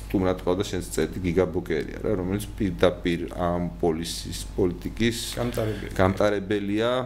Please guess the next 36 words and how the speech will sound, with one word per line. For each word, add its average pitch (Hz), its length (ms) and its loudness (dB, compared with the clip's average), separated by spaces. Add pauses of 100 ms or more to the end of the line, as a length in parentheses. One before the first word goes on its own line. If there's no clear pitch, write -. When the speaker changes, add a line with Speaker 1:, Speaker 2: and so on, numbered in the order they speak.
(100)
Speaker 1:
ალბათ 101 320 -4
საუკეთესოდ 87 640 0
გამტარებელია 95 800 0
და, 147 180 0 (640)
ა, 95 320 4
მისი 101 400 0
მთელი, 101 240 2
თქვათ, - 320 0
პარტია 92 480 2
და, 90 240 -2
თქვათ, - 240 -8
ის - 160 -10
ადამიანები, 85 640 0
რომელიც 82 400 -2
ევროპულ 85 400 -2
საქართველოს 104 560 -2
უჭერენ 107 320 0
ხვალს, 147 180 0
ამის 95 260 2
გამო 92 280 0
უჭერენ, 101 320 -2
რომ 156 80 -2
სხვა, - 260 2
აბა, 98 200 2
რა, 101 160 0
სიგიჟეაო, 82 720 -4
რა. 90 160 4 (680)
მაგრამ 87 260 4
აი, 98 80 4
მე 151 160 2
მაინტერესებს, 175 720 -2
რომ 71 320 -2
ესე 226 320 2
რო 202 160 2
არ 151 80 -4
მოუქცეულიყავით 131 1040 -2